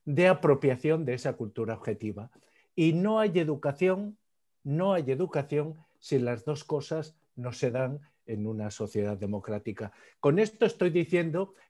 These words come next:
que ese acceso a la cultura objetiva no necesariamente responde a un para qué,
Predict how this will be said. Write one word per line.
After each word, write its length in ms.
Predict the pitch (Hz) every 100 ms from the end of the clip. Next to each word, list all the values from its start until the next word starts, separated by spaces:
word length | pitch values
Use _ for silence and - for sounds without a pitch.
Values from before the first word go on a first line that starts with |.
| -
que 100 | 175
ese 160 | 165
acceso 400 | 196 - 208 -
a 20 | 135
la 140 | 127
cultura 380 | 135 123 170 165
objetiva 580 | - 160 170 160 185 - - _
no 280 | 139 151 190
necesariamente 1000 | 214 202 196 170 170 156 151 165 160 156
responde 460 | 139 131 156 151 143
a 40 |
un 180 | 139 139
para 320 | 139 135 131
qué, 320 | 190 156 -